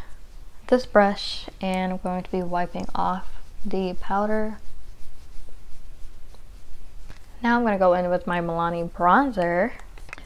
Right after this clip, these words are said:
Oh, and I also have another question. If I'm going to be filming, I mean, like, vlogging, should I do, like, a vlog channel? Like, you know, like Alicia Marie and Remy Cruz, like,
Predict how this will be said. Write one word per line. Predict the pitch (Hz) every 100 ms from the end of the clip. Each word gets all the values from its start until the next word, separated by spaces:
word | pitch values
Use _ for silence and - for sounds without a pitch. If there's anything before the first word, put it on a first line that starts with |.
| -
Oh, | 220
and | 208
I | 190
also | 190 214
have | 320 339
another | 233 175
question. | 185 - - - 196
If | 196
I'm | 214 220
going | 254 277
to | 269
be | - 226
filming, | - - 185 180 190 214 233 -
I |
mean, | 208 190
like, | 175 202
vlogging, | 185 175 180 196 202
should | - 208
I |
do, | 220 269
like, | 285 247 -
a | 185 175
vlog | 185 180 180 233 247 254 -
channel? | - 262 262 269 269 - - - - -
Like, | 190 190 180 - -
you | -
know, | 185 175
like | -
Alicia | 254 185 185 -
Marie | 190 190 214 214 208 196
and | 180 175 170 170 -
Remy | 180 175
Cruz, | - 220 233 220
like, | 180